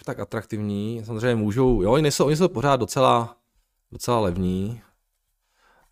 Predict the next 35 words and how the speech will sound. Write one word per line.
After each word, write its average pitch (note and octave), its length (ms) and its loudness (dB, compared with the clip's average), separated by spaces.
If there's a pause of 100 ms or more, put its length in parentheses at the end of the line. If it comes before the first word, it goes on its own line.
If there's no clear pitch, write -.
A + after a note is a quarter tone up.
(520)
Eh, F#2 40 -8
ti - 140 -12
uhelní G2+ 340 -4
těžaři, G#2+ 340 -6
když G2+ 140 -8
se - 80 -8
podíváte G2+ 400 -2
na G#2+ 60 -6
ty, A2 260 -2
na G2+ 80 -6
ty A2+ 160 -6
price G2+ 440 -6
earnings, F#2 380 -6
ty - 80 -12
multiply, G2+ 580 -4 (520)
eh, E2+ 180 -8
jsou A2 160 -8
poměrně G2+ 360 -4
nízké. F2+ 680 -6 (800)
Asi A2 300 -2
ale, A#2 160 4
protože A#2 380 -4
jim A#2 140 0
ten A#2 180 -4
trh - 200 -10
úplně A#2 260 -6
nevěří, G2+ 440 -4
že G#2 100 -6
budou G#2+ 200 -4
schopni G2+ 300 -12
tyhle G2 180 -6
ty G#2+ 100 -10
peníze F#2+ 320 -6
dělat A2 200 -4
dlouhodobě. F2 720 -4